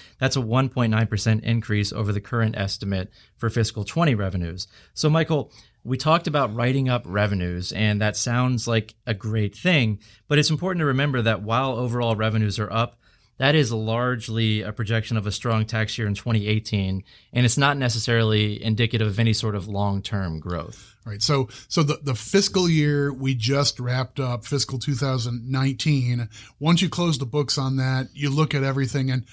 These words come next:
Speaker 2: one of the things we noticed is there was a bump in income taxes from, from people doing one-time stuff, notably cashing out stocks in the stock market or real estate,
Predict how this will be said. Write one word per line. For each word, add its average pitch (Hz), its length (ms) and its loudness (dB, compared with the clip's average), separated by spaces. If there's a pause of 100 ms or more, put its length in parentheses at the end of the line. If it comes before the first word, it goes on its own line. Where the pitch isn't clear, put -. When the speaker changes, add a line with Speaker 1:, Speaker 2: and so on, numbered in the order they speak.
(100)
Speaker 2:
one 190 160 2
of 220 60 6
the 185 80 8
things 156 260 4
we 139 100 0
noticed 139 460 0
is 143 460 0 (640)
there 156 120 4
was 147 180 4
a 127 60 0
bump 143 460 -2
in 135 260 -2
income 156 480 2
taxes 127 800 -2 (720)
from, 170 180 0
from 170 200 4
people 185 220 2
doing 160 280 2
one-time 160 480 2
stuff, - 400 -2
notably 143 800 0
cashing 147 520 0
out 135 200 -2
stocks 143 480 0
in 143 100 0
the 123 60 -4
stock 143 380 -4
market 143 400 -4
or 127 180 -8
real 160 260 2
estate, 139 440 -2